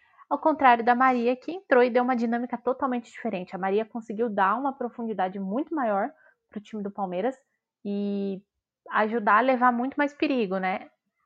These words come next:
O, como que você enxerga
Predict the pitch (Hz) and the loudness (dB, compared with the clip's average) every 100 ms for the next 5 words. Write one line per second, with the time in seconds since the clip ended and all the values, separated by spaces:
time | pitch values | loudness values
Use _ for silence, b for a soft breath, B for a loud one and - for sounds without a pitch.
0 | _ 254 - _ - 359 440 427 415 381 | _ -8 -8 _ -6 -2 0 0 0 0
1 | - 311 302 - 285 254 262 262 247 240 | -2 -4 -4 -4 -4 0 0 0 0 0
2 | 240 | -2